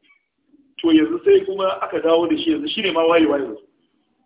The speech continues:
Shi ne wayewa yanzu, ka je ministry, yan boko yanzu, wani ba zai ci abincin safe ba, da, da zogale zai karya.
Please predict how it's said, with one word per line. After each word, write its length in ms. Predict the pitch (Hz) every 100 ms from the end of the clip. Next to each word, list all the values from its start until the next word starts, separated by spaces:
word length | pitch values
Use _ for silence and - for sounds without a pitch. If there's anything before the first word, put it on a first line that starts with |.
| _ _ _ 311 262 _ _ _ _ _
Shi 160 | 196
ne 100 | 196
wayewa 440 | 151 180 180 151 147
yanzu, 200 | 139 160
ka 80 | 175
je 120 | 180
ministry, 500 | 180 196 202 - 143 -
yan 140 | 175
boko 240 | 190 196 156
yanzu, 280 | 139 - - - _ _ _ _ _
wani 160 | - 214
ba 80 | 175
zai 120 | 180
ci 80 | -
abincin 360 | 147 151 156 156
safe 200 | 165 165
ba, 80 | 160
da, 120 | 147
da 100 | 139 139
zogale 300 | 175 180 175
zai 120 | 165
karya. 240 | 143 139